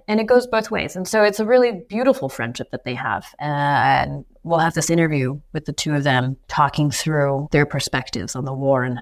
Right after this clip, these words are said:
and how they've managed to stay friends despite all the stuff that's going on.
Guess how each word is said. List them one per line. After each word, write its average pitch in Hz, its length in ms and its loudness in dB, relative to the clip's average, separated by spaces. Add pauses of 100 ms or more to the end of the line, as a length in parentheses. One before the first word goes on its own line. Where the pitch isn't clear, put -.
(120)
and 165 100 -2
how 247 220 2
they've 240 180 2
managed 214 320 4
to 202 80 -6
stay 185 220 -4
friends 170 440 -4
despite 170 460 0 (120)
all 170 460 4
the 156 120 -6
stuff - 420 -2
that's - 160 -12
going 139 300 -6
on. - 240 -6